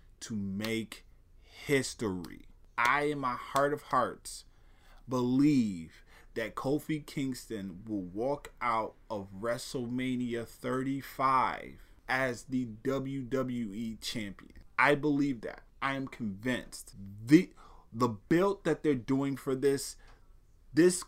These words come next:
promo that was cut, not promo, but this interview, this exclusive content that was delivered after Kofi Kingston lost to Dan Bryan in a gauntlet, which he was pretty much screwed out of.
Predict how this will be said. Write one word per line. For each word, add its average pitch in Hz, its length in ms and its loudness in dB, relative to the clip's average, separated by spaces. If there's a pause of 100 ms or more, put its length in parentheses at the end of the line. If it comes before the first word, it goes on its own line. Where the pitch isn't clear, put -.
promo 151 520 2
that 135 180 0
was 107 180 -6
cut, - 500 -2 (680)
not 156 280 0
promo, 127 420 -2 (240)
but 113 180 0
this 160 340 0
interview, 139 500 2
this 135 240 -4
exclusive 139 520 -2
content 131 540 -4
that 113 140 0
was 110 120 -4
delivered 117 540 -2 (180)
after 117 540 -2 (260)
Kofi 123 400 -2
Kingston 120 500 -4
lost 120 280 0
to 113 60 -12
Dan 120 300 -2
Bryan 120 320 -2
in 104 100 -4
a 98 40 -6
gauntlet, 117 460 -6
which 110 200 -6
he 131 80 -4
was 101 140 -4
pretty 123 240 -6
much 113 180 -6
screwed 127 380 0
out 120 240 2
of. 117 280 -4